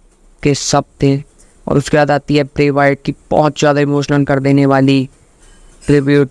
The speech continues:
वीडियो, जिसमें सब कुछ दिखाया जाता है, from एफ़सीडब्ल्यू days to Wyatt family to Fun House to Fiend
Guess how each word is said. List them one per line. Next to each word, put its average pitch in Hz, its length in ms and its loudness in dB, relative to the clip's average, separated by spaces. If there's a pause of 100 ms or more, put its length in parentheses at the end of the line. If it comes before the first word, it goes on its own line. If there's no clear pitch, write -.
(160)
वीडियो, 160 400 4
जिसमें 165 340 -2
सब 170 200 -2
कुछ 170 160 0
दिखाया 156 260 2
जाता 151 240 0
है, 147 80 -2
from 147 220 -4 (100)
एफ़सीडब्ल्यू 147 560 0
days 147 260 2
to 147 220 2
Wyatt 147 340 0
family 147 500 0
to 143 140 -4
Fun 156 360 0
House 151 520 0
to 160 140 0
Fiend 175 720 2